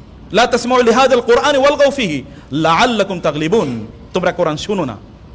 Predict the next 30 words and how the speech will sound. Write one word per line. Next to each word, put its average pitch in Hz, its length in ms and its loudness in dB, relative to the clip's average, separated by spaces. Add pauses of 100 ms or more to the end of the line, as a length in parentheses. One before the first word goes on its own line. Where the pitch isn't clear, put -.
(280)
যখন 180 220 -2
কোরআন 208 340 0
পড়া 202 160 4
হবে 214 160 0
তখন 208 160 0
তোমরা 202 160 -4
হট্টগোল 226 440 0
করো। 131 240 -6 (280)
কোরআনে 277 260 2
কি 311 180 -2
ছিল? 196 240 -2 (920)
কেবলমাত্র 262 440 2
তেলাওয়াত, 277 500 2 (1400)
কেবলমাত্র 233 420 2
তেলাওয়াত। 247 480 2 (560)
তেলাওয়াত 214 340 2
অবশ্যই 247 360 0
কোরআন 226 320 0
পার্ট, 151 200 2 (400)
এবং 196 140 2
আপনি 208 160 0
প্রত্যেকটা 208 340 -2
তাআব্বুদি 196 680 0
ইস্যু, - 260 -8 (360)
প্রত্যেকটা 226 340 0
বর্ণের 196 420 2
জন্য 208 200 0
আমাদের 190 240 -2
ডক্টর 190 160 -4
সাইফুল্লাহ, 190 460 -2